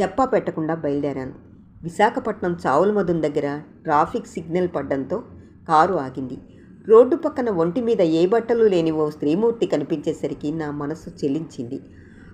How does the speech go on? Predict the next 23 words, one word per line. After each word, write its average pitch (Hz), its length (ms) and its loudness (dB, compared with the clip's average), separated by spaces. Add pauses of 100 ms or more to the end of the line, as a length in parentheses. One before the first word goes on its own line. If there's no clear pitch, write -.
ఆమె 269 240 4
అటు 175 240 0
తిరిగి 269 300 2
పడుకుని 185 400 2
ఉంది. 143 300 -2 (440)
కొంతమంది 196 540 0
ఆకతాయి 208 500 2
కుర్రాళ్ళు 165 440 0
రాళ్లతో 160 460 2
కొడుతున్నారు. 139 580 -4 (500)
నిన్ననే 262 400 2
కదా 208 360 4 (380)
నగ్నదేహాల 185 720 4
ఊరేగింపులు 175 600 2
జరిగితే 156 440 0
నడి 170 280 0
రోడ్డు 208 260 4
మీద 185 180 2
ఎవరూ 156 360 4
పట్టించుకోని 180 680 -2
వైనం 147 400 -2 (340)
నన్ను 165 200 0
వెక్కిరించింది. 151 760 -4